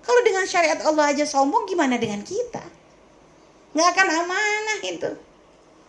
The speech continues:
Kalau jadi pembantu nggak akan amanah, jadi pegawai akan khianat dia. Oh, dengan Allah dia khianat kok. Tapi kerjanya bagus.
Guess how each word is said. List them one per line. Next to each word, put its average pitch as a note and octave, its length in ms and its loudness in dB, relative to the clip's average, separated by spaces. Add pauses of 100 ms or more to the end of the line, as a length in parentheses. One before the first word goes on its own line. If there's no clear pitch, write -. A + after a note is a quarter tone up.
(300)
Kalau D4+ 160 4
jadi D4+ 160 2
pembantu D#4 480 2
nggak C#4 160 4
akan C4+ 140 0 (100)
amanah, D#4 240 0
jadi B3+ 240 0
pegawai C#4+ 560 4
akan A#3 160 0
khianat G4+ 560 0
dia. E4 240 -4 (320)
Oh, B3+ 160 2
dengan B3+ 240 2
Allah B3 160 2
dia A#3 160 4
khianat A#3 480 0
kok. - 240 -6 (480)
Tapi A4+ 160 2
kerjanya G#4+ 560 0
bagus. F4+ 720 2